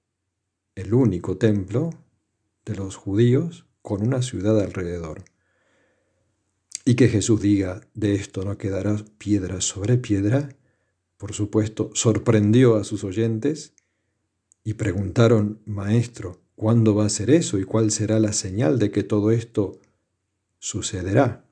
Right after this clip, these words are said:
Y la respuesta de Jesús no satisface la curiosidad de ellos ni la nuestra,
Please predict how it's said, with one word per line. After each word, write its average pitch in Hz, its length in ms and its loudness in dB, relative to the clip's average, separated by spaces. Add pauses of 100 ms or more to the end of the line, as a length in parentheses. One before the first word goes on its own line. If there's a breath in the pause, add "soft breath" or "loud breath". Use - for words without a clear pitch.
(1500)
Y 131 220 4
la 123 240 4
respuesta 139 600 0
de 143 140 0
Jesús 147 640 -2 (1700)
no 127 340 4
satisface 120 920 0 (160)
la 101 180 -2
curiosidad 101 760 -2 (1400)
de 104 400 2
ellos 120 460 0
ni 92 380 -6
la 90 120 -6
nuestra, 107 460 -4